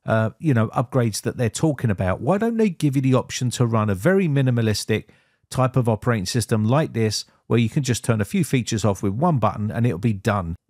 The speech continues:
Because that's what most people want. They want to have a much more lighter, cleaner system. And you won't have to use scripts ever again. And that's what people really need.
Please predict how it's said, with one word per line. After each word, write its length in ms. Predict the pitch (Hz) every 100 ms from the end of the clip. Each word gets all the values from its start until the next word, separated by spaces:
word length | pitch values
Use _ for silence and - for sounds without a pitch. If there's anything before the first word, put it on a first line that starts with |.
| -
Because 300 | 139 170 135
that's 240 | 175 -
what 160 | 156 135
most 300 | 143 135 -
people 340 | 135 123 131
want. 320 | 117 139 110
They 160 | 110 113
want 260 | 117 160 135
to 160 | 139
have 360 | 120 127 120 -
a 120 | -
much 400 | 110 123 135 -
more 260 | 127 120 113
lighter, 540 | 107 117 113 - 107 101 _ _ _
cleaner 440 | - - 120 113 113
system. 600 | - 151 - - 87 85 _ _ _ -
And 120 | 156
you 100 | 175
won't 240 | 175 175
have 300 | 127 160 160
to 100 | -
use 280 | 139 131 123
scripts 440 | - 135 120 - -
ever 260 | 123 110 113
again. 480 | 107 151 147 95 85 _ _ _
And 200 | 120 113
that's 260 | 120 - -
what 220 | 139 -
people 400 | 117 107 120 110
really 280 | 107 104 107
need. 460 | 120 151 110 82